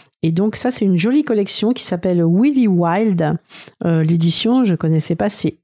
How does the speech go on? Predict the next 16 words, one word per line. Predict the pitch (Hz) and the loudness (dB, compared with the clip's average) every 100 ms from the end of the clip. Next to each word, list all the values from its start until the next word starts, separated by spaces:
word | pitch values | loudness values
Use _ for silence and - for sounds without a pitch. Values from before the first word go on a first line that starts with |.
| - | -2
Unique | 220 220 220 - - - | 2 2 0 -4 -8 -4
Héritage. | 202 196 180 180 170 190 208 202 - - - - | -2 -2 -2 -2 0 0 -2 -6 -12 -20 -20 -8
Et, | - 185 170 | -2 0 0
euh, | 160 156 156 | 0 0 -2
qui, | - 175 175 | -2 -6 -6
qui, | - 175 156 - - 160 | -6 -4 -2 -2 -4 -4
c'est, | - 160 | -4 -6
c'est | - | -2
vraiment, | 160 196 233 240 226 | -2 0 2 2 2
euh, | 185 175 | 0 0
des | 175 | 0
livres | 175 196 180 | 0 0 0
bien | 170 170 | 0 -2
faits | - 220 | -2 -4
pour, | - 175 | -2 0
euh, | 160 | 0